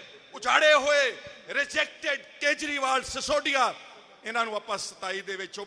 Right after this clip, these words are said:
ਭਜਾ ਭਜਾ ਕੇ, ਇੱਕ ਤਾਂ ਹੁੰਦਾ ਨਾ ਇਲੈਕਸ਼ਨ ਲੜਨੀ ਆ, ਇੱਕ ਭਜਾ ਭਜਾ ਕੇ ਇਹਨਾਂ ਨੂੰ ਪਿੰਡਾਂ ਚੋਂ, ਪੰਜਾਬ ਚੋਂ ਬਾਹਰ ਕੱਢਣਾ। ਫਿਰ ਮੈਂ ਸਮਝੂਗਾ ਕਿ ਪੰਜਾਬ ਦੇ ਉਸ ਵਾਹਿਗੁਰੂ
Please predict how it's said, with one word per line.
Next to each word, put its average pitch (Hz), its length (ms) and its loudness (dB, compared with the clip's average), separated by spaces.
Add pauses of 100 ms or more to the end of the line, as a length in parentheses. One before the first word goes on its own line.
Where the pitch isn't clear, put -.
(140)
ਭਜਾ 196 360 2
ਭਜਾ 262 360 0
ਕੇ, 190 240 -6 (520)
ਇੱਕ 208 140 -10
ਤਾਂ 247 120 -4
ਹੁੰਦਾ 247 200 -6
ਨਾ 294 120 -2
ਇਲੈਕਸ਼ਨ 262 360 -2
ਲੜਨੀ 240 320 -2
ਆ, 214 160 -4 (420)
ਇੱਕ 247 260 -10
ਭਜਾ 240 340 -2
ਭਜਾ 240 320 -6
ਕੇ 226 140 -8
ਇਹਨਾਂ 220 180 -8
ਨੂੰ 214 80 -14
ਪਿੰਡਾਂ 208 320 -6
ਚੋਂ, 208 120 -12
ਪੰਜਾਬ 180 380 -6
ਚੋਂ 190 100 -10
ਬਾਹਰ 170 260 -4
ਕੱਢਣਾ। 185 380 -6 (320)
ਫਿਰ 294 180 4
ਮੈਂ 285 100 2
ਸਮਝੂਗਾ 247 460 -6
ਕਿ 233 120 -6
ਪੰਜਾਬ 208 460 -6
ਦੇ 220 80 -6
ਉਸ 214 200 -8
ਵਾਹਿਗੁਰੂ 190 480 -10